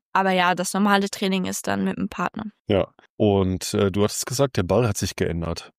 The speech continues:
Speaker 1: Ja.
Speaker 2: Wie?
Speaker 1: Ja.
Speaker 2: <laughs> Hätte ich jetzt nicht vermutet. Äh, wie
Speaker 1: Ich glaub,
Speaker 2: hat er
Speaker 1: da
Speaker 2: sich
Speaker 1: kann
Speaker 2: denn
Speaker 1: man noch
Speaker 2: geändert?
Speaker 1: mal einen eigenen Podcast
Speaker 2: Ja,
Speaker 1: für
Speaker 2: echt?
Speaker 1: machen, um, um
Speaker 2: Okay.
Speaker 1: so ein bisschen diese Materialfragen im Tischtennis zu klären. Aber, ähm, um es mal kurz zu sagen, der Ball ist größer geworden. Es ist, äh, vom Celluloid zum Plastikball.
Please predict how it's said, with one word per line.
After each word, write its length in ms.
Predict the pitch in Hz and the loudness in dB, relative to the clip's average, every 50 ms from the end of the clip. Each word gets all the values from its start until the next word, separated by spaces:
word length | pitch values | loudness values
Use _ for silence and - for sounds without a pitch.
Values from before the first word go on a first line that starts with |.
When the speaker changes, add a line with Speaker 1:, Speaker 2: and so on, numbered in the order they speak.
| _ _ _ | _ _ _
Speaker 1:
Ja. 120 | 247 226 - - _ - - - - - _ | 0 0 0 -2 _ -20 -20 -20 -20 -14 _
Speaker 2:
Wie? 260 | 98 95 98 117 101 - - - - 123 - - - 127 - _ 139 | -8 0 0 0 0 0 -8 -6 -6 -6 -4 -2 -4 -4 -2 _ -2
Speaker 1:
Ja. 300 | 208 240 233 240 262 285 | 0 2 2 4 4 2
Speaker 2:
<laughs> 240 | 294 117 104 - - - _ _ _ | 2 0 -2 -4 -10 -20 _ _ _
Hätte 180 | 98 110 - 147 | -4 -2 0 0
ich 60 | 127 156 | 2 2
jetzt 180 | 180 160 - | 2 2 2
nicht 320 | 214 208 - - 143 120 - | 0 0 0 -2 -8 -8 -8
vermutet. 680 | - - 117 120 120 117 117 113 - 110 98 - - | -2 -2 0 2 2 0 0 0 0 -2 -2 -2 -8
Äh, 60 | 117 - - 87 - - 98 - - - - | -12 -12 -12 -14 -16 -18 -20 -20 -20 -18 -10
wie 60 | 113 107 | -8 -2
Speaker 1:
Ich 60 | 123 | -2
glaub, 120 | 240 247 | -2 0
Speaker 2:
hat 20 | - | 2
er 40 | |
Speaker 1:
da 60 | - 254 | 0 0
Speaker 2:
sich 80 | - - | 0 0
Speaker 1:
kann 140 | 233 262 | 0 2
Speaker 2:
denn 120 | 254 254 240 | 2 2 2
Speaker 1:
man 0 | |
noch 80 | 240 | 2
Speaker 2:
geändert? 60 | - 233 | 2 2
Speaker 1:
mal 60 | 233 | 2
einen 100 | 226 196 | 2 2
eigenen 340 | 202 226 233 233 233 226 214 - | 0 0 2 2 0 -2 -2 -4
Podcast 560 | - - 277 240 - - 214 214 254 - - | 0 2 2 2 2 2 2 2 2 0 -2
Speaker 2:
Ja, 200 | - 117 113 190 208 | 0 2 4 4 4
Speaker 1:
für 40 | 156 | 4
Speaker 2:
echt? 80 | 185 | 4
Speaker 1:
machen, 240 | 208 208 240 254 220 | 2 2 2 0 -4
um, 340 | - - 214 214 208 208 - - | -2 0 0 0 0 -2 0 0
um 280 | 220 220 214 214 214 202 | 0 0 2 0 0 -2
Speaker 2:
Okay. 240 | 190 - - 233 247 - - _ _ _ | -2 -4 -6 -6 -8 -10 -16 _ _ _
Speaker 1:
so 100 | - 226 | 0 2
ein 80 | 220 220 | 4 6
bisschen 280 | 220 233 - - 247 233 | 4 4 4 4 2 2
diese 200 | 208 214 214 220 | 2 2 0 2
Materialfragen 880 | 226 220 214 214 - 254 190 196 202 220 240 - - 208 202 208 208 226 | 2 2 2 0 -2 -2 0 2 2 2 0 -2 -4 -4 -2 -2 -2 -4
im 60 | 247 | -4
Tischtennis 540 | - - 240 - - 277 220 226 240 240 - | -4 -6 -8 -6 -4 -2 -2 -2 -2 -4 -4
zu 100 | - 233 | -6 -8
klären. 400 | - - 269 226 226 240 254 262 - - - - - - - - | -6 -2 0 2 4 4 2 0 -6 -12 -20 -20 -20 -20 -20 -10
Aber, 640 | - - 196 202 202 190 208 202 202 202 202 196 - 196 | -2 2 2 2 2 2 2 4 4 4 4 4 2 0
ähm, 100 | 208 208 | 0 0
um 40 | |
es 120 | 220 - - | 0 0 0
mal 100 | 208 202 | -2 0
kurz 220 | - - 226 220 - | 2 0 0 0 0
zu 100 | 214 202 | -2 2
sagen, 260 | 208 208 208 202 202 | 2 2 2 2 0
der 100 | 190 196 | 0 2
Ball 180 | 220 202 202 | 2 2 2
ist 160 | 202 208 - - | 0 -2 -4 -2
größer 340 | - 202 220 - 214 196 | 0 0 0 0 -2 -4
geworden. 320 | 196 190 190 196 202 202 208 | -2 0 2 2 2 2 0
Es 160 | 208 214 - | -2 -4 -4
ist, 200 | 185 196 - - | -6 -8 -6 -6
äh, 180 | - - - 190 | -2 -2 -2 -2
vom 200 | 190 - 202 196 | -2 -2 -4 -2
Celluloid 520 | 196 - 214 196 196 190 190 196 208 220 - | -2 0 0 0 2 4 4 4 4 4 2
zum 160 | - 202 196 | 0 -2 0
Plastikball. 760 | - 208 202 214 - - 202 208 - _ 196 202 214 226 247 | 0 0 0 0 0 -4 -6 -6 -4 _ 0 2 2 0 -2